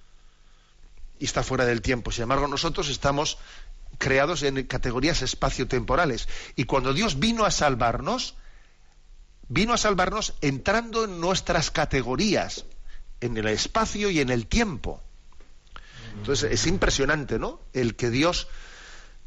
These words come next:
haya asumido esas categorías, con lo que supone que esas categorías, de alguna manera,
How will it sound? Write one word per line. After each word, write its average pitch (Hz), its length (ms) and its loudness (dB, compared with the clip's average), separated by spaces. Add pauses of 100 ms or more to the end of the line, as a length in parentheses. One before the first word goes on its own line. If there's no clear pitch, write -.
(140)
haya 170 220 6
asumido 147 680 0 (100)
esas 151 420 2
categorías, 139 760 2
con 131 280 -2
lo 131 120 0
que 151 100 0
supone 185 460 2
que 135 260 4
esas 170 220 2
categorías, 170 500 2
de 151 60 2
alguna 175 180 2
manera, 180 400 2